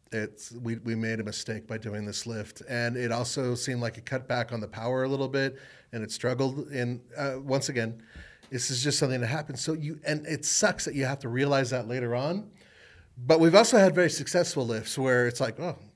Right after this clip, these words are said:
the vehicle wasn't compromised. If it has plenty of power, it handles just fine. It's doing better." So there,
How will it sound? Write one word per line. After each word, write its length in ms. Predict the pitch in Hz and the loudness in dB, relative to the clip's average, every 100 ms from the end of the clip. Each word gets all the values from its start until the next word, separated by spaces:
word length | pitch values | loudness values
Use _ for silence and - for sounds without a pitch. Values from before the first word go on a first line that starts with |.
| - | -18
the 60 | |
vehicle 360 | 117 131 127 123 | -6 -4 -2 -4
wasn't 280 | 113 123 113 | -4 -6 -6
compromised. 640 | 135 160 147 101 104 - | -4 -4 -4 -6 -8 -8
If 200 | 110 - | -12 -10
it 60 | 104 | -6
has 180 | 110 | -6
plenty 220 | 113 113 107 | -4 -6 -4
of 120 | 104 | -4
power, 340 | 151 170 120 | -2 0 0
it 80 | 101 | -2
handles 340 | 113 135 113 | -4 -4 -6
just 220 | - 110 - | -8 -10 -8
fine. 340 | 120 160 127 | -4 -4 -4
It's 140 | 104 | -6
doing 260 | - 117 117 | -6 -6 -2
better." 380 | 117 151 107 110 - - - - - _ | 0 0 0 -6 -18 -20 -20 -20 -20 _
So 560 | - 151 143 139 139 - - _ 151 | 0 4 6 6 4 -4 -20 _ 4
there, 360 | 160 180 160 | 8 8 6